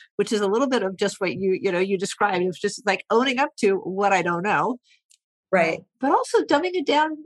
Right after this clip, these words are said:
Speaker 1: Uh, I teach in the classroom. I don't say this in these words, but that's what good writing is. Good writing is
Speaker 2: Right.
Speaker 1: accessible and clear. You know, if
Speaker 2: No
Speaker 1: you're,
Speaker 2: question
Speaker 1: if,
Speaker 2: about it.
Speaker 1: if, if your writing isn't clear to people who you want to inform, then it's bad writing. So kudos.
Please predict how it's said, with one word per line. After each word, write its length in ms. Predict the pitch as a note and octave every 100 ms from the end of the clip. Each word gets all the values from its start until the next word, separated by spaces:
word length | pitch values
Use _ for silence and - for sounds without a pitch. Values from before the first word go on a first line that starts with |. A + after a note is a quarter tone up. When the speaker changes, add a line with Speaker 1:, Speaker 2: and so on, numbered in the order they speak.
| -
Speaker 1:
Uh, 420 | - G3+ F#3+ F3 -
I 100 | G3+
teach 280 | - A3+ -
in 120 | G3
the 60 | F3+
classroom. 420 | - G3+ A3 D#4+
I 60 | D4
don't 220 | A3 G3+
say 240 | - G3+ C4+
this 180 | D4
in 220 | - F#3 F#3
these 200 | G3+ -
words, 380 | A3 D4 - -
but 120 | B3
that's 260 | D#4 -
what 140 | C4 A#3+
good 160 | G#3+
writing 340 | F3 E3+ F#3 D3+ B2+
is. 200 | - - -
Good 160 | C#4
writing 300 | A#3+ A#3+ A#3
is 100 | F#3+
Speaker 2:
Right. 60 | F#3+
Speaker 1:
accessible 540 | - F#3+ F#3 F#3 E3
and 120 | D#3 E3+
clear. 300 | - - - _
You 100 | A3+
know, 200 | A3 G3+
if 120 | A#3 A#3+
Speaker 2:
No 100 | C4
Speaker 1:
you're, 80 | G#3+
Speaker 2:
question 160 | A3+
Speaker 1:
if, 100 | B3
Speaker 2:
about 140 | A#3+ A#3
it. 120 | - -
Speaker 1:
if, 160 | A3 - _ - - - -
if 120 | A#3
your 120 | B3
writing 380 | A3+ A#3 C#4+ D4+
isn't 320 | B3+ B3+ A#3
clear 240 | - A#3+ A#3+
to 140 | B3
people 420 | G3 A3+ G#3+ A3+
who 140 | A3+ A3
you 180 | G#3+
want 220 | G3 G#3+ B3
to 100 | A#3
inform, 480 | G3 - B3+ A3+
then 240 | F#3 F3+ F3 _
it's 100 | - -
bad 180 | B2
writing. 340 | C3+ - - - -
So 200 | - -
kudos. 520 | - A#3 - -